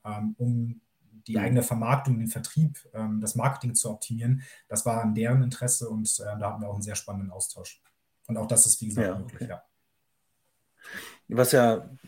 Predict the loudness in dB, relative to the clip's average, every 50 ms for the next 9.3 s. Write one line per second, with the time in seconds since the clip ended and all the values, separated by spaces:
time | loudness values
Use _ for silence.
0 | -20 -20 -20 -18 -18 -18 -16 -16 -18 -18 -18 -20 -20 -20 -18 -10 -6 -4 -2 0
1 | 0 0 0 -2 -6 -10 -16 -18 -18 -18 _ _ _ _ _ -20 -20 -20 -20 _
2 | _ _ -8 -6 -6 -4 -4 -2 -2 -2 -4 -4 -2 0 0 2 2 2 0 0
3 | 0 -2 -2 2 4 4 4 6 4 2 4 6 6 8 8 8 8 6 6 4
4 | 4 0 0 2 4 6 6 6 6 4 0 -2 0 2 6 8 8 8 8 6
5 | 4 0 -4 -6 -6 -6 -6 -10 _ -16 -16 -14 -14 -16 -6 -4 -4 0 2 2
6 | 2 4 4 2 2 4 2 2 4 6 6 8 8 8 8 6 6 4 2 0
7 | 0 0 0 0 0 0 0 0 2 4 4 4 4 0 2 2 2 4 4 4
8 | 2 2 4 4 4 8 8 8 8 8 4 2 2 4 4 4 4 2 0 0
9 | 0 0 2 2 2 0